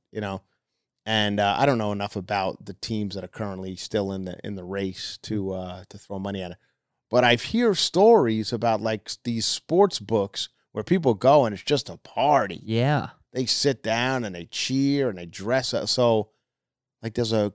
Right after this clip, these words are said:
Speaker 1: cl-, we were talking about it yesterday, there's a hot-,
Speaker 2: Circa.
Speaker 1: Circa.
Speaker 2: Mm-hmm. Adults only hotel, no children in the building.
Speaker 1: All right, all right.
Speaker 2: It's nice.
Speaker 1: Take it easy. I'm not, uh, you know, think I'm gonna bring one of my Asian whores in there?
Speaker 2: <laughs>
Speaker 1: Absolutely not. Uh, so, yeah, so, yeah, I hear the Circa's like a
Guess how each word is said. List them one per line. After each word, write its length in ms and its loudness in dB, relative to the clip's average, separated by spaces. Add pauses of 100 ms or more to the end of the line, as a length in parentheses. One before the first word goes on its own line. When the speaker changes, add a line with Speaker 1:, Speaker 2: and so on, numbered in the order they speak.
Speaker 1:
cl-, 240 -12
we 120 2
were 60 0
talking 300 -4
about 140 0
it 20 0
yesterday, 280 -2
there's 140 0
a 60 6
hot-, 60 8
Speaker 2:
Circa. 440 0
Speaker 1:
Circa. 720 2 (120)
Speaker 2:
Mm-hmm. 280 0
Adults 600 4
only 440 2
hotel, 500 4
no 160 6
children 520 2
in 100 2
the 60 6
building. 380 4
Speaker 1:
All 60 4
right, 120 2
all 200 -4
right. 220 -2
Speaker 2:
It's 140 -8
nice. 440 0
Speaker 1:
Take 100 -4
it 20 -2
easy. 300 -4
I'm 160 -6
not, 240 -6
uh, 220 -4 (260)
you 80 -8
know, 220 -2 (320)
think 100 2
I'm 80 6
gonna 120 6
bring 200 4
one 80 6
of 80 4
my 80 4
Asian 340 6
whores 400 4
in 120 2
there? 240 4
Speaker 2:
<laughs> 20 -6
Speaker 1:
Absolutely 480 2
not. 160 0 (580)
Uh, 540 6 (300)
so, 220 8
yeah, 260 12
so, 340 6
yeah, 240 8
I 80 6
hear 160 6
the 100 4
Circa's 580 4
like 140 2
a 140 2